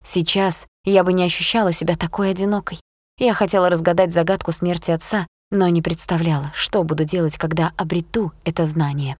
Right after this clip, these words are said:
Каким ты станешь главой, покажет только время. Зато уже сейчас я знаю, какой ты друг. Верный, честный, надёжный. Прислушивайся к Элмору,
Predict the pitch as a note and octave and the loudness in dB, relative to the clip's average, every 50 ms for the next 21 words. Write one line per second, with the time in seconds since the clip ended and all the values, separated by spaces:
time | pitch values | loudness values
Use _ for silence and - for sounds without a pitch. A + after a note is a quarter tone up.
0 | _ _ _ _ _ _ _ _ _ - A#3 A3 - A#3+ A3 F3+ G#3+ F3+ - A3 | _ _ _ _ _ _ _ _ _ -2 -2 0 2 0 2 2 0 0 2 2
1 | G3+ G3+ F#3+ F3+ E3+ G3+ F#3+ F#3 F#3 A3 G#3 - - D#3 - F#3 E3+ E3 D#3+ - | 2 2 2 2 2 2 2 2 2 2 2 0 -2 -2 0 0 -2 -2 -2 -2
2 | - F3 D#3+ - - E3+ E3+ F3+ G3 F3+ D#3 C#3 - _ _ _ _ _ _ _ | -2 -2 -2 0 0 0 0 0 0 0 0 -2 -4 _ _ _ _ _ _ _
3 | - A3+ G3+ G3+ F#3+ E3 - G3 F3+ F#3 F#3+ F#3 F#3 F3+ E3+ E3+ G3+ G3+ F3+ F#3+ | -2 0 2 2 0 0 2 2 2 4 2 2 0 -2 -2 -2 -2 -2 0 0
4 | F3 - G3+ - - A#3 - - E3 D#3 D3 E3 E3 D#3+ D#3 - D#3 - - E3 | -2 -2 -2 -2 -2 -2 0 0 0 0 2 2 2 2 2 0 -2 -2 -2 -2
5 | - F3 E3 F#3+ G3+ - - - - - - - - - - D#3+ E3+ F3 F#3 F#3+ | -2 -2 -2 -2 -4 -4 -6 -10 -12 -12 -16 -20 -10 -4 0 0 2 2 0 -4
6 | F#3 F3+ - - - - D#3+ C#3+ D3 - - D#3+ D#3+ - _ _ _ _ _ - | -6 -8 -8 -6 -2 -2 0 -2 -2 -2 -4 -6 -6 -8 _ _ _ _ _ -2
7 | F#3 F#3 F#3 E3 E3 C#3+ C3+ - - D3 D3 - _ _ _ _ _ _ _ _ | 0 0 2 2 0 -2 -2 -4 -6 -8 -10 -14 _ _ _ _ _ _ _ _
8 | _ _ - A3 G#3 - B3 A#3 - - D#3+ D#3+ - - E3+ - - F3 D#3 D3 | _ _ -2 -2 0 2 2 2 2 0 0 0 0 0 -2 0 0 0 0 0
9 | D3+ D3 D3 D3 | 0 -2 -2 -4